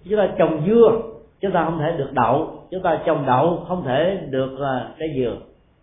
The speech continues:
Cái chuyện đó là chuyện mà chúng ta dễ dàng hiểu. Tức là tính chất nó không thống, thống nhất giữa nhân và quả thì không thể tạo ra một tiến trình của nhân quả.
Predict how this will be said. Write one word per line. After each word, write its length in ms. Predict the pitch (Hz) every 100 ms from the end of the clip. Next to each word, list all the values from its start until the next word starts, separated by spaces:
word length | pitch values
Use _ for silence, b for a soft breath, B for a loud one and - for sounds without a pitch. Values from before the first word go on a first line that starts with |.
| -
Cái 100 | 143
chuyện 160 | 127 123
đó 200 | 143 170
là 80 | 143 107
chuyện 300 | 113 117 127
mà 180 | 113 101 - _ -
chúng 100 | 151
ta 320 | 135 127 120 - 110
dễ 200 | 139 185
dàng 220 | 151 104
hiểu. 200 | 104 123 147 - - _ _ _
Tức 80 | 135
là 80 | 131
tính 160 | 160 208
chất 100 | 254 254 165
nó 260 | 156 160 156
không 240 | 143 131
thống, 360 | 170 196 190 - - b b b b b _
thống 140 | 175 214
nhất 120 | 262
giữa 200 | 135 131
nhân 320 | 165 160 151 131
và 80 | 110
quả 220 | 107 123 135
thì 60 | 117 -
không 180 | 151 120
thể 200 | 123 143 -
tạo 260 | 110 127
ra 80 | 135
một 160 | 107 123
tiến 160 | 185 175
trình 160 | -
của 60 | 120
nhân 180 | 123 113
quả. 320 | 104 107 -